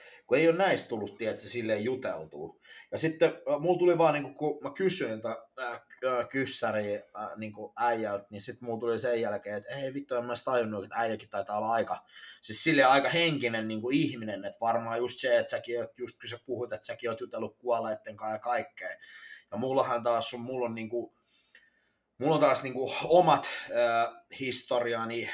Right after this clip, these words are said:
Mä en oo, mä en oo mitään ajahuoskia ja tollasia, niinku, ko-, kokeillut sun muuta, mut mulla on sitten, että mä oon, niinku,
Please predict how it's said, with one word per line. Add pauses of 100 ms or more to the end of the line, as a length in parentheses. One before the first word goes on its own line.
(100)
Mä
en
oo,
mä
en
oo
mitään
ajahuoskia
ja
tollasia,
niinku,
ko-,
kokeillut
sun
muuta,
mut
mulla
on
sitten,
että
mä
oon,
niinku,